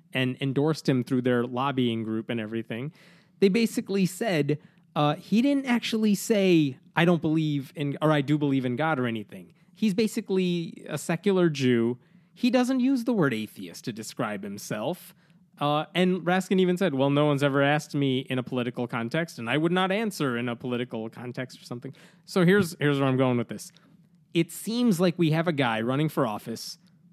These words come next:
who is an atheist. Uh, he seems to agree with it. He signed a paper that said he is non-theistic, though that's kind of in fine print.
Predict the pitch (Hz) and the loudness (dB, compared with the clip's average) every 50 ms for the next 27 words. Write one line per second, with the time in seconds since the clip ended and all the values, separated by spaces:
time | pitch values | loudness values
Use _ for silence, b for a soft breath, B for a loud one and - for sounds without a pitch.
0 | _ _ _ - - 220 226 254 262 196 170 156 113 95 90 - - 95 92 113 | _ _ _ 2 4 4 6 6 4 4 2 2 2 0 -6 -10 -16 -16 -12 -10
1 | 160 - - - - - - _ _ _ _ - _ - 135 135 131 131 135 120 | -10 -10 -10 -12 -16 -18 -20 _ _ _ _ -20 _ -12 -8 -6 -6 -6 -6 -4
2 | 151 160 147 - - 196 208 214 185 - 208 151 127 135 127 131 135 151 139 160 | -4 -4 -4 -2 -2 0 0 0 2 2 0 2 2 2 2 2 0 0 0 0
3 | 151 - - 175 165 175 180 185 185 - 165 - 180 185 190 190 190 156 139 123 | -2 -2 -2 -2 0 0 0 0 -2 -4 -2 0 2 2 2 2 2 2 2 2
4 | 123 127 120 - - - 131 127 127 120 117 - _ _ - 131 127 120 120 117 | 0 -2 -4 -4 -2 -2 -2 -2 -2 -6 -12 -18 _ _ -10 -8 -6 -4 -4 -4
5 | 110 123 123 120 123 120 - 123 113 110 101 - - 165 160 _ - 113 104 113 | -4 -4 -4 -4 -4 -4 -4 -4 -4 -4 -4 -6 -6 -6 -6 _ -6 -6 -6 -6
6 | 107 - - 123 113 110 110 110 104 - 110 107 107 - 120 107 113 143 - | -10 -10 -8 -8 -8 -8 -8 -10 -8 -8 -8 -8 -8 -8 -8 -8 -10 -10 -12